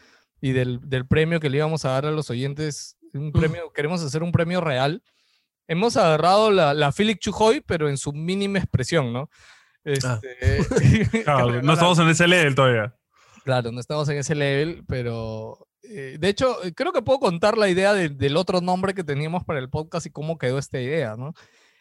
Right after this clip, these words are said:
Speaker 1: Este, pero
Speaker 2: Sí,
Speaker 1: o-,
Speaker 2: sí.
Speaker 1: u-, un te-, un término que nosotros utilizamos bastante es este goti, que en inglés es Game of the Year, y, y nosotros como buenos gamers... Este,
Speaker 2: Ujú.
Speaker 1: utilizamos esas palabras en todo, ¿no? Entonces, con Juan Pablo, no sé, pues yo me acuerdo que antes venía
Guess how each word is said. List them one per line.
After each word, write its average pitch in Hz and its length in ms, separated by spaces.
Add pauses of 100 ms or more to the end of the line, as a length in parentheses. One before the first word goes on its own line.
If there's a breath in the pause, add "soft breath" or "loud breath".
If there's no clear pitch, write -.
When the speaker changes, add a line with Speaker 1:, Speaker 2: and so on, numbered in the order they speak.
(120 soft breath)
Speaker 1:
Este, 113 840 (360)
pero 151 260
Speaker 2:
Sí, 330 60
Speaker 1:
o-, 349 120
Speaker 2:
sí. 302 200 (160)
Speaker 1:
u-, 208 180
un 233 160
te-, 233 200
un 214 160
término 226 420
que 196 80
nosotros 175 440
utilizamos 170 480
bastante 170 640
es 143 120
este 139 240
goti, 165 400 (520)
que 131 560
en 139 160
inglés 143 520
es 143 160
Game 160 280
of 147 140
the 127 120
Year, 143 480
y, 120 420
y - 40
nosotros 147 460
como 131 240
buenos 156 340
gamers... 165 680 (400 soft breath)
Este, - 380
Speaker 2:
Ujú. - 80
Speaker 1:
utilizamos 156 560
esas 160 200
palabras 147 520
en 127 120
todo, 139 360
¿no? 123 200
Entonces, 135 580
con 127 200
Juan 123 220
Pablo, 151 520
no 143 120
sé, 135 180
pues 127 180
yo 139 120
me 139 80
acuerdo 147 240
que 151 80
antes 156 160
venía 156 500